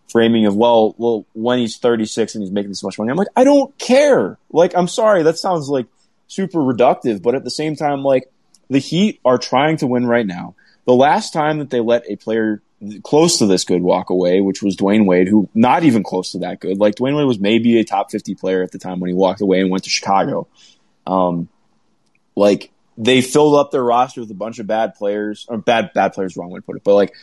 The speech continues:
a bunch of lengthier contracts that, um, were just kind of cap filler, and it, it really didn't do anything for them as a franchise. I mean, they're trying to win right now. Like, let's just be realistic. This team is trying to win right now. Why would you not re-sign your best player? Like, that's just galaxy brain to me.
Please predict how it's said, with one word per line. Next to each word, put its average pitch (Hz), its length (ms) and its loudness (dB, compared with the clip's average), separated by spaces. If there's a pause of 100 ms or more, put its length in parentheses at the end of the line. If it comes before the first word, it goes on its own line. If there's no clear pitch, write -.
(160)
a 113 80 2
bunch 131 280 2
of 120 140 2
lengthier 113 460 0
contracts 104 680 -2
that, 90 200 -6 (440)
um, 85 300 -6
were 98 80 2
just 107 200 0
kind 107 160 -2
of 80 80 -8
cap - 340 -2
filler, 110 340 2
and 104 140 0
it, 98 80 -8
it 95 140 -6
really 113 220 -2
didn't 110 200 -4
do 104 160 -6
anything 101 240 -8
for 95 100 -16
them 98 100 -12
as 92 80 -14
a - 40 -18
franchise. 98 380 0
I 165 40 0
mean, 185 120 8
they're 233 120 4
trying 226 300 0
to 214 60 4
win 208 140 4
right 190 160 2
now. 160 160 2
Like, 117 160 0
let's 147 180 0
just 165 160 -10
be 165 100 -4
realistic. 165 500 -4
This 131 160 -4
team 170 180 -6
is 151 120 -4
trying 143 520 0
to 147 80 -4
win 107 280 -2
right 95 200 2
now. 90 340 -4 (400)
Why 127 260 2
would 214 200 4
you 233 120 4
not 226 320 2
re-sign 202 680 2
your 175 160 4
best 185 280 0
player? 180 380 2
Like, 120 280 2 (320)
that's 156 160 0
just 185 220 0
galaxy 156 440 2
brain 110 240 -6
to 98 60 -8
me. 95 300 -12